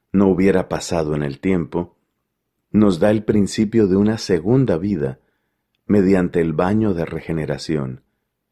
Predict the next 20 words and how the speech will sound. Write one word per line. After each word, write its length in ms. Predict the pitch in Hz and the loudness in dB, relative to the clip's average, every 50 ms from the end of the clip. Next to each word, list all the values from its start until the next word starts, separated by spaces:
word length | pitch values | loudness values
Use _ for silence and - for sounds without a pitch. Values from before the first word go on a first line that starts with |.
| _ _ _ _ _ _ _ _ | _ _ _ _ _ _ _ _
imagen 480 | - 80 82 78 78 78 - 98 92 87 | -6 -4 -2 -2 -2 -4 -2 -4 -2 -2
de 100 | 85 80 | -2 -2
su 140 | - 90 80 | -4 -4 -4
muerte 440 | 80 82 90 95 92 90 - - | -2 -2 -2 -2 -2 -4 -4 -6
y 80 | 73 69 | -6 -4
resurrección. 920 | 65 71 69 - - 69 - 67 - - - - 71 65 62 62 58 - _ _ _ _ _ _ _ _ _ _ _ _ _ _ _ _ _ _ _ _ _ _ _ _ _ _ _ _ _ _ _ _ _ | -6 -8 -10 -8 -10 -10 -12 -12 -14 -10 -8 -6 -6 -6 -6 -10 -14 -18 _ _ _ _ _ _ _ _ _ _ _ _ _ _ _ _ _ _ _ _ _ _ _ _ _ _ _ _ _ _ _ _ _
Y 180 | - 98 95 87 | -2 0 0 0
así, 560 | 76 73 - - - 98 95 85 90 104 - _ _ _ _ _ _ _ _ _ _ _ _ _ _ _ _ | 0 -2 -4 -2 0 0 0 0 -2 -6 -10 _ _ _ _ _ _ _ _ _ _ _ _ _ _ _ _
todo 260 | 117 123 127 139 147 | 2 4 6 4 4
el 100 | 143 139 | 2 2
que 120 | - 123 | 0 -2
reconoce 640 | 101 101 101 - - 82 82 85 85 85 - 104 92 | -2 0 -2 -2 0 -2 0 0 -2 -2 -4 -6 -4
que 120 | - 87 | -4 -4
la 200 | 78 76 71 - | -4 -4 -4 -2
Pascua 560 | - 98 92 85 - - - - 65 65 64 - _ _ | -2 -4 -4 -2 -6 -10 -10 -10 -10 -10 -10 -14 _ _
ha 120 | - 82 90 | -10 -8 -8
sido 380 | - - 101 101 92 90 87 | -6 -2 0 0 0 0 -2
inmolada 640 | 80 78 76 71 71 73 80 80 80 76 69 67 - - | -2 -2 -2 -2 -2 -2 -2 -2 -4 -4 -6 -8 -8 -8
para 300 | 78 71 69 67 69 76 | -8 -8 -6 -4 -2 -2
él, 300 | 87 92 95 98 98 | -2 -2 -2 -6 -10